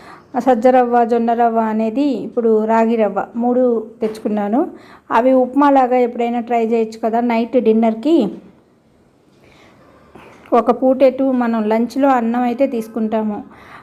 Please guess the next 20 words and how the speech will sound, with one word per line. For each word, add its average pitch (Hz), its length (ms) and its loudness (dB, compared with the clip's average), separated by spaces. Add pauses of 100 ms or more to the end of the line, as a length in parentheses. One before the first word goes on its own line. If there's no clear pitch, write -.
అన్నం 262 640 2
అవాయిడ్ 269 440 2
చేసినప్పుడు 247 420 -2
అంటే 226 200 -2
ఈవినింగ్ 262 500 0
టైంలో 233 600 2
only 262 360 0
చపాతీ, 233 580 -2 (340)
ఆ, 233 460 2
రోటీ 233 280 2
ఇవే 233 320 0
కాకుండా 226 440 -2
ఎప్పుడైనా 240 580 0
ఇట్లా 220 380 -2 (2500)
ఈజీగా 269 440 4
మనం 226 220 0 (100)
చేసుకోగలిగేది 220 840 -2
ఉప్మా 247 560 0
ఒక్కటే 208 380 -4
కదా. 208 320 -4